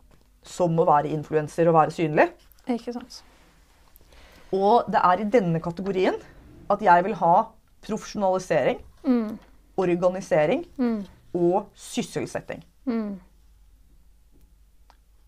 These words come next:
Speaker 2: Hvordan har du tenkt å gjøre det, Ida?
Speaker 1: Vel, eh, det første da, må det svaret mitt har jo vært produktutvikling. Så gjennom året som gikk, så har jeg hatt fem eksperimentelle produkter,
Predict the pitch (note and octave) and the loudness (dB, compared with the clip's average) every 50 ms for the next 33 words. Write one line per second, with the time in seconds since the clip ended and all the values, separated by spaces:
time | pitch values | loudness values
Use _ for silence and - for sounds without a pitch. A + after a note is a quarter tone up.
0 | _ _ _ _ _ _ _ _ _ _ _ - - _ _ _ _ _ - _ | _ _ _ _ _ _ _ _ _ _ _ -20 -20 _ _ _ _ _ -20 _
1 | _ - B3 G3+ G3+ G3+ G#3+ A3+ A#3+ B3+ A#3+ - A3+ G#3+ - B3+ A#3 A#3 A#3 A3+ | _ -10 -8 -6 -4 -4 -4 -4 -6 -6 -8 -8 -10 -8 -6 -6 -6 -4 -4 -4
2 | A3+ A3+ A3+ A#3+ C4 B3 D#4+ G5 - - - - - - - - - - - - | -4 -6 -6 -4 -4 -4 -6 -8 -10 -16 -14 -14 -14 -14 -16 -20 -20 -20 -20 -20
3 | - - - _ - D#3 D3 - E3+ - - - - _ _ _ _ _ - - | -20 -20 -20 _ -14 -8 0 0 0 0 0 -6 -18 _ _ _ _ _ -20 -20
4 | - - F3 E3+ E3+ E3 D#3+ D#3+ D#3 D#3+ D#3 D#3+ E3+ G3 - A3+ - - - F#3+ | -12 -8 -4 -2 -2 0 0 -2 -2 -4 -4 -4 -6 -6 -8 -10 -12 -10 -4 0
5 | F#3+ E3 E3 E3 E3+ E3+ E3 E3 - - C3+ D3+ E3 E3 E3+ D#3+ D#3+ D3+ - - | 0 2 2 0 -2 -4 -6 -6 -6 -6 -4 -4 -4 -2 -2 0 0 -2 -4 -6
6 | - E3+ E3+ D#3+ D#3+ - - F3 E3 F3 C#3 - - A#3 F#4 E4+ - - _ _ | -8 -8 -8 -8 -8 -12 -14 -16 -14 -14 -12 -8 -6 -8 -8 -8 -14 -20 _ _
7 | _ - - - - - G#3+ A3 G3 E3+ D#3 E3+ F3+ F#3+ - - D#3+ D3+ E3 E3 | _ -20 -20 -20 -14 -8 -6 -4 -2 -2 -2 -2 -6 -6 -4 -6 -6 -6 -6 -8
8 | F#3 F#3 F#3 B3+ - - - - - G3+ G3+ F#3+ E3+ E3 E3+ E3+ E3 F3+ G3 - | -10 -6 -6 -6 -6 -8 -10 -6 -2 -2 2 2 4 2 2 2 -2 -4 -4 -4
9 | - - - - - - - - - - F#3+ F3+ G3 A3 A#3+ A#3+ - - - - | -8 -20 -20 -20 -20 -20 -20 -14 -6 -4 -4 -2 -2 -4 -6 -6 -8 -14 -18 -8
10 | - G3 F#3+ - - - A#3 A3+ A3+ B3 - - - F#3+ E3 D#3+ E3 E3 F3+ F3+ | -8 -8 -8 -8 -8 -4 -2 0 0 0 -2 -2 -4 -4 -2 -2 -4 -4 -4 -6
11 | E3 D#3+ - G3+ A3+ D#4 | -6 -6 -2 -2 -2 -2